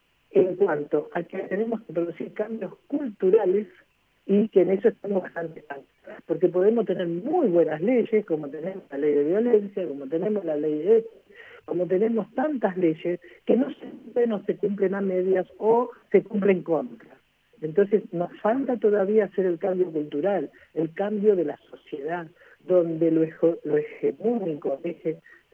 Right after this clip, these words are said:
de ser lo dominante para que la realidad de cada una, cada uno, cada uno de nosotros vea el campo y la forma en que se tiene que vivir.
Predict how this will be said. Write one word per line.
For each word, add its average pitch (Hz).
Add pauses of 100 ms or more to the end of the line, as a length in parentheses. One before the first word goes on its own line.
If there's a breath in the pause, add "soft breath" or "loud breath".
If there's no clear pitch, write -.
de 156
ser 175
lo 151
dominante 151
para 147
que 156
la 147
realidad 143
de -
cada 196
una, 196
cada 175
uno, 180
cada 143
uno 165
de 156
nosotros -
vea 175 (540 loud breath)
el -
campo 180 (260 loud breath)
y 165
la 165
forma 220
en 160
que 156
se 135
tiene 165
que 156
vivir. 131